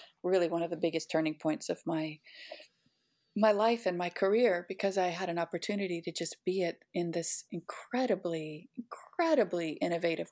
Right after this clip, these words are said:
place for a whole year with no other, uh, requirements of me that I,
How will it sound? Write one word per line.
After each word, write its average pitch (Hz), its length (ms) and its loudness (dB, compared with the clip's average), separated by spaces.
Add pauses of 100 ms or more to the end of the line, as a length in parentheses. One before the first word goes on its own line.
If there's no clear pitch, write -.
place 160 460 -4 (400)
for 190 140 6
a 180 80 4
whole 208 240 2
year 190 360 4
with 175 260 -2
no 190 320 4
other, 185 440 4 (520)
uh, 165 240 0
requirements 190 640 2
of 160 160 2
me 170 220 -2
that 170 120 2
I, 165 280 -2